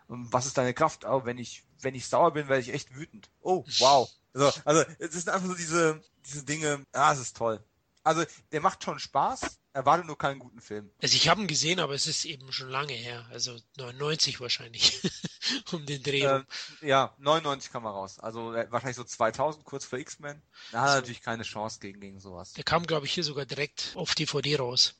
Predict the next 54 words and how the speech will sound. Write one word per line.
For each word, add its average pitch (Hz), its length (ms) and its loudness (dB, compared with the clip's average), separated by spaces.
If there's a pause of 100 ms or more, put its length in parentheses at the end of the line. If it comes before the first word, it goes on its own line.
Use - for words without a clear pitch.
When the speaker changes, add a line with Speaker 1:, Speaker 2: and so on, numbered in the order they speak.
(120)
Speaker 2:
wenn 135 140 -8
mich 131 100 -8
nicht 131 160 -2
Speaker 1:
Ja. 151 60 2
Speaker 2:
irre, 131 220 -2
oder? 196 260 0
Hatte 160 220 -2
der 156 100 2
ein 143 80 -4
Speaker 1:
Ja. 135 100 6
Speaker 2:
Kino-Release? 190 480 -2
Der 156 100 2
war 143 100 4
ein 160 140 2 (160)
großer 170 300 2
Flop - 280 -2
in 139 100 -6
Amerika. 123 480 -8 (100)
Speaker 1:
Ich 160 160 -6
glaube, 185 340 4
der 160 120 -2
ist 147 260 -12
wirklich 151 340 -10
nicht 143 400 -12
im 117 160 -14
Kino 127 280 -12
gelaufen, 113 220 0
sondern 110 140 -8
kam 110 200 -6
direkt 107 320 -8
raus. 92 160 -8
Ich - 80 -18
bin 139 100 -8
mir 143 120 2
auch 120 100 0
nicht 123 160 -10
ganz 110 200 -6
sicher. 98 300 -8 (160)
Aber 135 180 8
es 131 140 4
kam 143 160 4
halt 135 180 4
wirklich 143 200 -8
so 160 80 -10
in 147 100 -14
der, 131 220 -2
in 139 100 -8
der 120 140 -2
Zeit, 139 380 4 (340)
wo 135 560 0
Batman 147 340 2
und 135 300 -14
Robin 147 500 0
quasi 127 680 -2